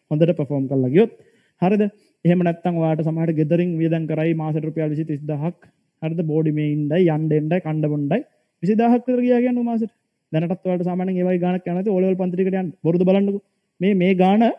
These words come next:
සමහර ළමයින්ගේ දෙමව-, මේ ළමයින්ගේ දෙමව්පියෝ නෙමෙයි, සමහර දෙමව්පියන්ගේ ළමයි ඉන්නවා. හරිද? අ, ඕ ලෙවල් පන්ති ටිකට යන්න අවසාන මාසෙ රුපියල් පනස් දහකට වඩා ගියපු මිනිස්සු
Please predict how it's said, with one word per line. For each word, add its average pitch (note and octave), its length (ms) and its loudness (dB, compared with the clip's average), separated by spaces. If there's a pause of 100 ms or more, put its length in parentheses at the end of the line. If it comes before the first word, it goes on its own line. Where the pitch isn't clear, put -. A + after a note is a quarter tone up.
(340)
සමහර D#3 320 -2
ළමයින්ගේ F3 480 0
දෙමව-, E3+ 260 -2
මේ D3+ 180 -4
ළමයින්ගේ D#3 300 -4
දෙමව්පියෝ D3+ 300 -4
නෙමෙයි, A#3+ 140 2
සමහර F3 280 0
දෙමව්පියන්ගේ F#3 480 0
ළමයි F3 220 -2
ඉන්නවා. G#3+ 280 0 (440)
හරිද? G#3 200 2 (440)
අ, D#3+ 80 2 (340)
ඕ D#3+ 180 -2
ලෙවල් F#3+ 240 4
පන්ති G#3+ 280 -2
ටිකට A3 240 -2
යන්න B3+ 160 -2
අවසාන A#3+ 360 -2
මාසෙ A#3+ 240 -2
රුපියල් B3 240 -4
පනස් A#3+ 200 -4
දහකට B3 280 0
වඩා C4+ 200 -2
ගියපු B3+ 200 -2
මිනිස්සු A#3+ 300 -4